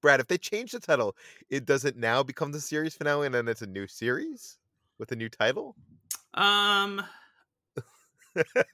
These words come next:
Speaker 2: that's a, I mean, that's a, a fair question. I mean, I'm trying to think if there are any other shows that have, like, changed titles in that way. The only one that I can think of, and it's only partially, is American Horror Story.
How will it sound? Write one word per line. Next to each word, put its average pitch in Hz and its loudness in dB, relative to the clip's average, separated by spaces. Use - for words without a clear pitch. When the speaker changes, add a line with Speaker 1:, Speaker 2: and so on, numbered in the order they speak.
Speaker 2:
that's 202 -2
a, 302 -8
I 175 -4
mean, 190 -2
that's 185 -4
a, 196 -4
a 156 -6
fair 208 -2
question. 110 -8
I 123 -6
mean, 127 -6
I'm 135 -10
trying 190 -10
to - -14
think 185 -8
if 170 -8
there 170 2
are 151 2
any 151 0
other 156 0
shows 143 -4
that 135 -6
have, 127 -8
like, 113 -8
changed 123 -8
titles 117 -8
in 107 -14
that 107 -14
way. 107 -12
The 123 -6
only 160 -4
one 165 -2
that 151 0
I 147 2
can 127 -10
think 147 -6
of, 127 0
and 117 -4
it's 120 -10
only 139 -4
partially, 120 -6
is 117 -6
American 117 -6
Horror 117 -10
Story. - -20